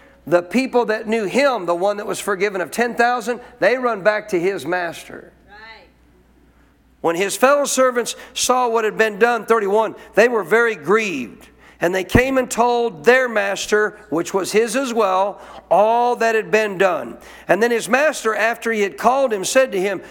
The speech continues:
Speaker 1: "You wicked servant, I forgave you all that debt because you begged me." Let me help you. If you don't forgive people, don't, don't get mad. Don't throw nothing at your pastor tonight. If you, if you don't forgive people, you know what God looks at you as?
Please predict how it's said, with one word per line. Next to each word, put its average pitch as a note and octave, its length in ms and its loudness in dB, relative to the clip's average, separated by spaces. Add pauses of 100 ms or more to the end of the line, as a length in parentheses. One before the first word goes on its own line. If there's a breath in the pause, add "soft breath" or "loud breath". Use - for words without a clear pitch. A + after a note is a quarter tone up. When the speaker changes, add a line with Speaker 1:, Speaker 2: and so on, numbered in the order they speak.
(140 loud breath)
Speaker 1:
"You A3 240 0
wicked B3 520 0
servant, F3+ 500 -4 (260 loud breath)
I A#3 240 2
forgave A3 420 -2
you G3+ 140 -4
all A3+ 300 0
that B3 320 -2
debt A3+ 240 0
because F#3 420 -2
you F3+ 80 0
begged F#3+ 320 0
me." C3 220 -10
Let A3+ 120 2
me B3 100 -2
help A3 280 0
you. - 100 -6 (220 loud breath)
If E3+ 140 -2
you A#3 80 -2
don't C4+ 240 2
forgive A3+ 400 -2
people, A#3+ 580 -4
don't, G#3 320 -4
don't G#3+ 160 0
get G#3+ 160 -4
mad. G3+ 240 0
Don't F#3+ 160 -4
throw G#3 160 -2
nothing E3 300 -4
at D#3+ 60 -6
your C#3+ 100 -10
pastor E3 380 -4
tonight. A#2 280 -10 (420 loud breath)
If E3 160 -4
you, B3 240 -2
if G3 220 -4
you A#3+ 100 -4
don't C#4 240 2
forgive A3+ 360 -2
people, A#3 320 -2
you G#3+ 120 -4
know B3 120 0
what F#3 160 -8
God A3 260 0
looks A#3 220 -4
at A#3+ 200 -4
you A3+ 60 -2
as? A#3 300 -6